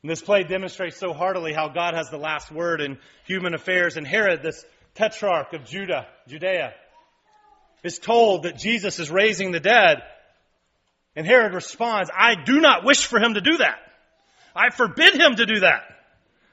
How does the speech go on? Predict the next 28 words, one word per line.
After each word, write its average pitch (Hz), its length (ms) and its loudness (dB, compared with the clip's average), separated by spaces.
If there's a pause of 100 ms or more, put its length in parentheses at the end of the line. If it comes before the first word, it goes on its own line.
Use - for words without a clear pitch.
(200)
I 349 320 2
allow 220 300 4
no 208 200 -2
man 185 340 -6
to 247 120 -6
raise 185 340 -6
the 151 120 -10
dead." 220 420 2 (960)
This 311 200 -2
man 226 280 -2
must 220 200 -4
be 311 120 -4
told, 311 680 4 (260)
found 294 500 8
and 254 180 -2
told 330 380 2
that 226 120 -2
I 294 120 0
forbid 349 500 -2
him 226 220 -2
to 311 120 -2
raise 277 420 0
from 277 160 -6
the 330 60 -6
dead. 403 460 -4 (1700)
He 160 100 -10
recognized 147 760 -8
that 131 160 -10